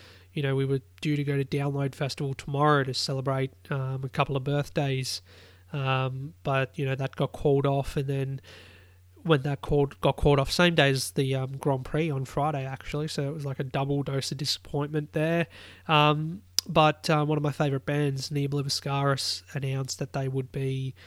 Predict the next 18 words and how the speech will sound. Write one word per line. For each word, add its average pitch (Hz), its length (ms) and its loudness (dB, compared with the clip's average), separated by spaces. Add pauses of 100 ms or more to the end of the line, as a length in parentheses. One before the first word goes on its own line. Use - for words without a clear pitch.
(300)
putting 143 260 -2
on 135 200 0
a, 135 240 -2
uh, 131 220 -2 (260)
replacement 151 640 -2
gig, 139 240 -6
just - 240 -6
a 143 40 -2
little 143 260 2
one, 143 320 0
three 143 240 0
hundred 139 240 -2
people 139 640 -2
and 143 120 -6
everything. 139 600 -4
Um, 135 400 -4
but 139 160 -6
then 139 320 -2